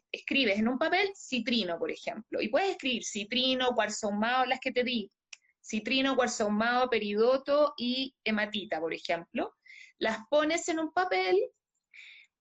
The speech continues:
pones el, la, la, la, el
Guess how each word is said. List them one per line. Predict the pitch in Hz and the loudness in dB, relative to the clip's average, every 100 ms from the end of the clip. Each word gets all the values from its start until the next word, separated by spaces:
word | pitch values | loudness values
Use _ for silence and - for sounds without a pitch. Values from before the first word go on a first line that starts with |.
| - | 0
pones | 285 302 311 | 2 2 0
el, | 294 285 277 | 0 0 -2
la, | 226 233 240 | 0 2 2
la, | - 196 202 196 190 | 0 0 0 2 2
la, | 190 185 185 180 180 170 - | 2 0 2 2 2 -2 -2
el | 180 | -4